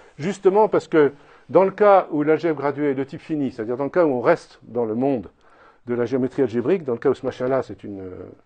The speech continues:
une algèbre de type fini, alors, euh, on peut fabriquer un magnifique objet de la géométrie algébrique qui fait exactement ce qu'on veut. Mais dans le cas où c'est pas de type fini, ça ne marche plus,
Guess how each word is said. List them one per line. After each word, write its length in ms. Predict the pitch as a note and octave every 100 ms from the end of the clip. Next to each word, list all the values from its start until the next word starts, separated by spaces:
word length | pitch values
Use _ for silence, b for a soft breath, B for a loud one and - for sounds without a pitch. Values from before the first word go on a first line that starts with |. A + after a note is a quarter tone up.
| _
une 140 | -
algèbre 240 | G#2 G2 G2+
de 60 |
type 180 | G2 G#2
fini, 320 | - A#2 G#3 G3 b b b b b b b -
alors, 500 | E3 G#3+ A#3+ D3+ E3+
euh, 440 | D#3+ D3+ C#3 B2+ A#2 A#2 -
on 140 | D#3 C#3+
peut 160 | G#3
fabriquer 580 | G#3 D#3+ E3 F#3+ F3 C#3 - - -
un 80 | B2
magnifique 460 | C#3 D#3+ D3 E3+ D3+
objet 260 | B2 D3
de 60 | B2+
la 40 |
géométrie 380 | A#2 C3+ B2 C#3
algébrique 420 | A2+ A#2+ D3+ A3
qui 120 | -
fait 160 | B2 E3+
exactement 400 | B2+ C#3 D3 D3
ce 80 | -
qu'on 100 | B2
veut. 160 | F#2 - _ b b b b b -
Mais 80 |
dans 100 | B2
le 60 | F#3+
cas 320 | F#3+ F#3+ D3 D3
où 100 | A#2
c'est 160 | A#2
pas 200 | - G#3
de 100 | G#3
type 180 | D#3+ D#3+
fini, 360 | - C3+ D#3 F3+
ça 140 | B2+
ne 60 | A#2
marche 200 | A2 G2
plus, 440 | - D#3 C4 C4